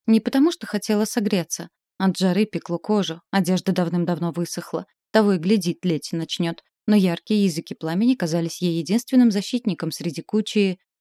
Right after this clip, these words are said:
оборотней. О боги! До сих пор сознание артачилось норовистой лошадью,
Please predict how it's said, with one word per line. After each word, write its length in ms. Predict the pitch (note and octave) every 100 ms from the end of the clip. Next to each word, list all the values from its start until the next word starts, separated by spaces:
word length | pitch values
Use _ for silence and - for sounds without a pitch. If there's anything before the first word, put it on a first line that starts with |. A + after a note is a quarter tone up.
| -
оборотней. 680 | D4+ G3 E3 D#3 - - - _ _ _
О 180 | C4 A3
боги! 480 | F3 F3 E3+ E3 F#3 _ _ -
До 140 | G3+
сих 240 | - E4
пор 180 | - E3
сознание 520 | - E3 E3+ A3 B3+
артачилось 640 | E3+ - E3+ - B3+ C4 -
норовистой 560 | F3+ E3+ F#3+ - C4
лошадью, 560 | B3+ C4 - F3 D#3